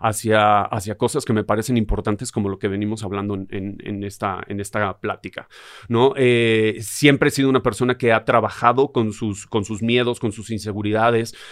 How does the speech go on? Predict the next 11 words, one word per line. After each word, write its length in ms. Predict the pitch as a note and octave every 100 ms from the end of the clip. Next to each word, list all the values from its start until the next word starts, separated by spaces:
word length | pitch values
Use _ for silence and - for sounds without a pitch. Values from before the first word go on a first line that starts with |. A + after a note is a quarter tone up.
| - -
con 240 | A#2 A#2+
sus 220 | - A#2
temores, 640 | - G#2 A2+ B2 B2 A#2+
con 200 | - A#2
sus, 380 | G#2 A2+ G#2+ -
con, 320 | - A2+ A2
con 180 | G#2+ A2
sus 200 | G2+ A#2
errores, 600 | A2 G2 A#2+ B2+ A#2+ A#2+
con, 300 | - A2 G#2
con, 440 | G2+ A2 G#2+ G#2